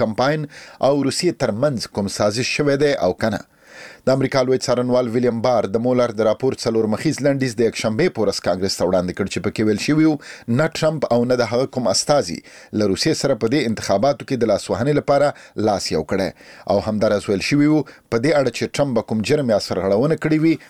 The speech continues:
موثق شواهد نشته. د کانګرس د استازو جرګې، چې ډیموکراټان پکې اکثریت دي،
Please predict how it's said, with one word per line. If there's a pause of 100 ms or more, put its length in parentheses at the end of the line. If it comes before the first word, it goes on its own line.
(180)
موثق
شواهد (160)
نشته. (640)
د
کانګرس
د
استازو
جرګې،
چې
ډیموکراټان
پکې
اکثریت
دي،